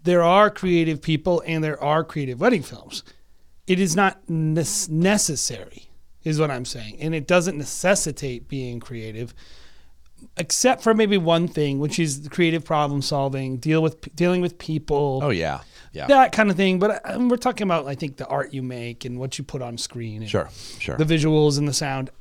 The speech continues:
Speaker 1: I don't think it necessitates being creative. And I know that's gonna bum some people out.
Speaker 2: Mm-hmm.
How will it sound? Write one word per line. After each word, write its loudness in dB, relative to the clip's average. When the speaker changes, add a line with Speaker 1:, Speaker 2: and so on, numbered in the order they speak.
Speaker 1:
I 2
don't 2
think 0
it 0
necessitates 0
being -6
creative. 2
And -6
I 0
know 6
that's 4
gonna 0
bum -4
some 0
people 0
out. 0
Speaker 2:
Mm-hmm. -8